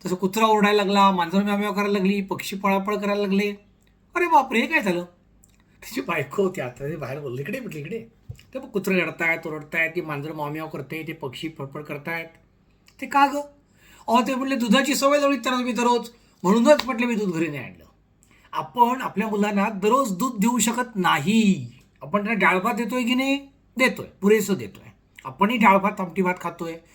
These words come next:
मुलं पण खाताय, पण दूध दुभतं आपण खाऊ शकत नाही, सध्या तरी आपली परिस्थिती नाही आहे. त्यामुळे एक महिनाभर फक्त हे दूध मुलांना मी दिलं असतं. हे आज जसे कुत्रे, मांजर, पिल्लं रडतायत,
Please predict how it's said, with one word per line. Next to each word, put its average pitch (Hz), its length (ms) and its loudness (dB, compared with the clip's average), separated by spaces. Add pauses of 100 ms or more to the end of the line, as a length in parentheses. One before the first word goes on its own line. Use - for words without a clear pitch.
(220)
मुलं 175 160 6
पण 196 200 0
खाताय, 214 220 -4
पण 220 180 -6
दूध 359 260 6
दुभतं 285 300 -6
आपण 226 260 -6
खाऊ 170 140 -8
शकत 180 320 -12
नाही, 131 180 -16 (140)
सध्या 165 220 -6
तरी 190 140 -2
आपली 180 140 -2
परिस्थिती 151 460 -6
नाही 98 200 -12
आहे. - 80 -20 (1500)
त्यामुळे 254 260 -2
एक 285 140 -2
महिनाभर 254 480 4 (100)
फक्त 302 260 0
हे 330 140 4
दूध 302 260 -4
मुलांना 269 320 0
मी 254 80 -2
दिलं 233 200 0
असतं. 233 240 -4
हे 226 140 2
आज 262 360 2
जसे 285 200 -4
कुत्रे, 277 420 -2
मांजर, 247 420 -2
पिल्लं 247 260 -2
रडतायत, 240 440 2